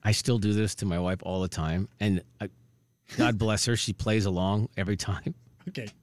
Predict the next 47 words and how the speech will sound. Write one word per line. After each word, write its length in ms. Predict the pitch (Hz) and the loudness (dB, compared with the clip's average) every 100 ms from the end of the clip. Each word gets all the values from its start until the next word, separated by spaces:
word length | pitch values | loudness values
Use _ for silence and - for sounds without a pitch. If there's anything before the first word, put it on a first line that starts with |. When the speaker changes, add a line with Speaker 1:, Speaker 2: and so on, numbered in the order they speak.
| - 139 - - - - - - - | -18 -16 -18 -20 -20 -18 -8 -4 -2
Speaker 2:
Yes, 240 | 120 - | -2 -2
your 120 | 151 | 0
wife. 300 | 143 117 90 - _ | 2 0 -4 -14 _
Speaker 1:
I 160 | 110 143 | 2 4
always, 460 | 131 143 143 123 110 _ _ _ _ - | 4 4 4 2 -2 _ _ _ _ -2
I'll 100 | 110 | 0
be 160 | 110 | 2
like, 340 | 120 110 101 - _ _ _ _ _ | 2 2 0 -4 _ _ _ _ _
come 180 | - 139 | 0 2
in 120 | 131 | 4
from 140 | 120 117 | 2 2
outside 380 | 110 92 113 113 | 0 0 0 2
and 80 | 107 | 2
I'll 80 | |
have, 180 | 101 107 | 0 0
like, 160 | 98 - | -2 -2
gym 220 | - 104 | -2 -2
shorts 300 | - 107 85 | 0 -2 -2
on. 100 | 98 | 0
I'm 80 | 92 | 2
going, 200 | 85 78 | 0 -2
"Man, 340 | - 113 117 101 | 0 2 2 2
I, 180 | 80 113 _ _ _ _ _ _ _ _ _ _ - | -2 -6 _ _ _ _ _ _ _ _ _ _ -12
I 60 | |
fell 200 | - 113 110 | 0 2 4
down 240 | 104 120 | 4 4
out 200 | 101 80 | 2 0
there." 280 | 85 90 95 - _ _ _ _ _ _ | 0 0 -2 -8 _ _ _ _ _ _
<laughs> 60 | - - - - - _ _ _ _ _ _ _ _ - | -10 -10 -12 -20 -20 _ _ _ _ _ _ _ _ -10
And 100 | 139 - | -10 -8
then 120 | 156 | -4
I 80 | 151 | -4
just 360 | 120 143 127 - | -2 -6 -6 0
Speaker 2:
Every 260 | 175 185 180 | 2 2 0
time. 300 | 110 95 - _ _ - | -2 -6 -12 _ _ -2
Speaker 1:
And 160 | 180 175 | 0 0
she 120 | 214 | 0
plays 280 | 196 208 196 | 2 2 4
along 220 | 190 190 | 2 4
every 200 | 175 175 | 2 4
time. 220 | 175 151 | 2 2
She's 220 | - 160 | 2 0
such 160 | - 185 | 2 2
Speaker 2:
Every 140 | 185 | 2
Speaker 1:
a 20 | 170 | 2
good, 160 | 165 | 2
Speaker 2:
time. 140 | 147 | 2